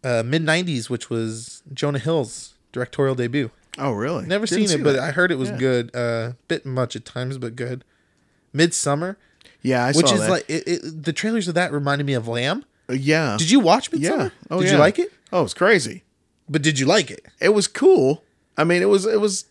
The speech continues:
Speaker 2: it was long-winded, but it, I, the payoff was good.
Speaker 1: So would, would I like it? I'm a man that
Speaker 2: You
Speaker 1: didn't like Hereditary.
Speaker 2: You, well, you might like it. It's a
Speaker 1: Okay.
Speaker 2: strange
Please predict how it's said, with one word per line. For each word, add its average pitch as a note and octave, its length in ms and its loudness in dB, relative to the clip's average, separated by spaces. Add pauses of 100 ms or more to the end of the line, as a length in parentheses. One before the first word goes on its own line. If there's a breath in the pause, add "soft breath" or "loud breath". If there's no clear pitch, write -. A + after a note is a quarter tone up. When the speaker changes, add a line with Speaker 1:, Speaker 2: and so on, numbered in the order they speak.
(300 soft breath)
Speaker 2:
it F3+ 60 6
was E3+ 240 4
long-winded, F#3 880 4
but D#3 100 4
it, D3+ 160 2
I, C#3+ 160 2 (240)
the C3+ 120 -4
payoff D#3+ 500 4
was A#2 100 -8
good. G#2 220 -8 (1200)
Speaker 1:
So C3 140 -2
would, A#2 240 0
would A#2 140 -6
I G#2 100 -2
like G2+ 260 -4
it? F#3 180 -4 (1300 soft breath)
I'm C#3+ 100 -4
a G3+ 60 2
man A#3 220 2
that G3 80 -2
Speaker 2:
You F3 60 2
Speaker 1:
didn't G#3 160 4
like G3+ 180 0
Hereditary. C3 560 0 (520)
Speaker 2:
You, C#3+ 360 -6 (100)
well, G3 400 -2 (240)
you D3+ 160 -2
might G3 240 2
like B2+ 240 0
it. - 160 -16 (160)
It's F3 240 2
a G3+ 40 6
Speaker 1:
Okay. F#3+ 60 4
Speaker 2:
strange D#3 680 2